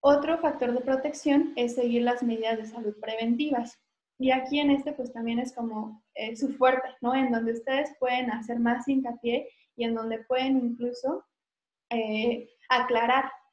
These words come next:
cuáles son las, las medidas de preventivas que a lo mejor no están quedando claras o que la persona no pudiera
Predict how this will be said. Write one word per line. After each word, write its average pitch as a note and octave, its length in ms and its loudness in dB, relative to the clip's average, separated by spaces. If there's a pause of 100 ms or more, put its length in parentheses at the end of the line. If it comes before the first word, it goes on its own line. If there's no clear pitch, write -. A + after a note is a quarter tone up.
(160)
cuáles D4+ 420 2
son C4+ 180 2
las, C#4 280 2
las A#3+ 220 -4
medidas A#3 280 0
de B3 80 -2
preventivas A3+ 600 -4
que B3 80 -10
a A#3 60 -4
lo A3+ 100 -6
mejor B3 340 -2
no C4+ 80 4
están B3 300 -4
quedando A3 360 -10
claras C4+ 400 -2
o A#3+ 80 -10
que A3+ 100 -12
la A3 180 -4
persona A#3+ 380 -8
no A#3+ 200 -2
pudiera A#3 380 -4